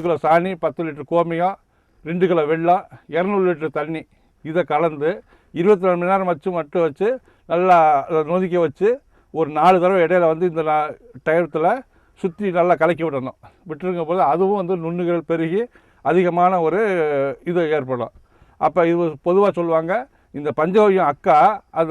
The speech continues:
அமிர்த கரைசல் வந்து தங்கச்சின்னு சொல்லி சொல்லுவாங்க. இது ரெண்டும் மட்டும்தான் நாங்க இயற்கை விவசாயத்துல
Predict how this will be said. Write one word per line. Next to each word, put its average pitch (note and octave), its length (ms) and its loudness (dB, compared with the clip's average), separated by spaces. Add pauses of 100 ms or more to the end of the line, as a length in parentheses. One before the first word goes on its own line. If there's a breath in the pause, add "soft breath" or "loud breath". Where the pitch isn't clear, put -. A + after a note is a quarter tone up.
அமிர்த G3 220 2
கரைசல் E3+ 240 -2
வந்து E3 160 -6
தங்கச்சின்னு E3 380 -4
சொல்லி D3 180 -10
சொல்லுவாங்க. B2+ 340 -4 (280 soft breath)
இது E3+ 160 -2
ரெண்டும் G#3+ 240 2
மட்டும்தான் A3 320 2
நாங்க F#3+ 140 0
இயற்கை F#3+ 180 2
விவசாயத்துல F#3+ 320 -2